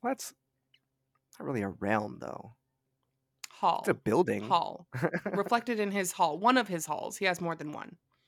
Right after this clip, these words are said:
Speaker 1: Well, yeah, yeah, I'll take that. You know, like, the whole, like, rafters made of spears and seats made of shields and stuff. Like, the whole thing is a battlement, essentially.
Speaker 2: Yeah, absolutely. Absolutely. Um,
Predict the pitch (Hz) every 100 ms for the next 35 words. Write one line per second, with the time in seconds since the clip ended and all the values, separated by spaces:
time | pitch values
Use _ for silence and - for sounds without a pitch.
0 | _ _ _ _ _ _ 147 170 202 131
1 | 104 147 107 143 160 123 110 110 - -
2 | 107 104 104 107 117 110 113 110 _ _
3 | _ _ _ - 107 - 107 107 - -
4 | 117 117 113 113 110 104 104 _ _ _
5 | _ _ - - 113 - 117 110 104 -
6 | - - 123 120 120 117 113 107 - 117
7 | 117 113 110 113 135 - - 120 104 101
8 | - _ _ 107 104 107 107 104 107 -
9 | - - - 120 117 139 180 196 - _
10 | _ - 190 - 190 - - 175 _ _
11 | _ _ - 196 190 196 - 80 - _
12 | _ _ _ _ _ _ _ _ 190 175
13 | 165 160 160 170